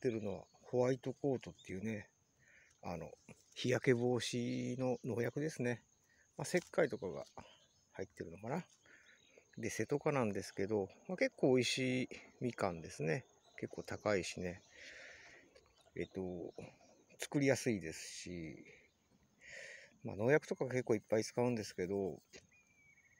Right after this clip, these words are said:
まあ、お金もそこそこに取れる。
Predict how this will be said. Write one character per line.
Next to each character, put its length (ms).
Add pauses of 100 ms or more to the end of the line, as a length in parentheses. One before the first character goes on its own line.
(200)
ま 100
あ、 60 (760)
お 100
金 160
も 120
そ 140
こ 100
そ 120
こ 100
に 80
取 180
れ 60
る。 160